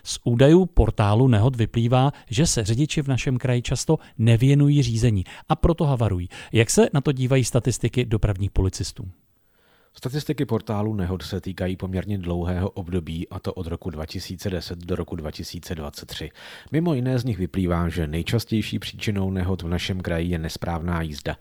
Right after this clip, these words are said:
Speaker 2: dále rychlost a také nehody, které nezavinil řidič, například srážka se zvěří.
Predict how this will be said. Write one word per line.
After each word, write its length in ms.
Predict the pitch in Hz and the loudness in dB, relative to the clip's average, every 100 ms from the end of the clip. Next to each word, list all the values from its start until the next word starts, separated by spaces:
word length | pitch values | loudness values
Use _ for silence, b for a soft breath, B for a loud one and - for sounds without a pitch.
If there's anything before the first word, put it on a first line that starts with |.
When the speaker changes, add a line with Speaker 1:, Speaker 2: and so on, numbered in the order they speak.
| _ | _
Speaker 2:
dále 280 | - 80 76 | -8 -6 -4
rychlost 480 | 95 - 139 131 - - | -6 -2 -2 -2 -6 -8
a 60 | |
také 320 | 127 123 101 | -4 -2 -2
nehody, 360 | 90 85 104 117 | -2 0 2 0
které 320 | - 117 113 | 0 -2 0
nezavinil 520 | 117 123 123 85 82 | 0 -2 -2 -2 -4
řidič, 380 | 78 90 80 - - B B | -6 -6 -6 -8 -16 B B
například 480 | 127 147 - 143 95 | -2 -2 -2 -4 -4
srážka 440 | - 95 85 - 90 | -2 -2 -2 -4 -6
se 140 | 85 | -6
zvěří. 420 | 78 82 82 80 | -6 -6 -4 -8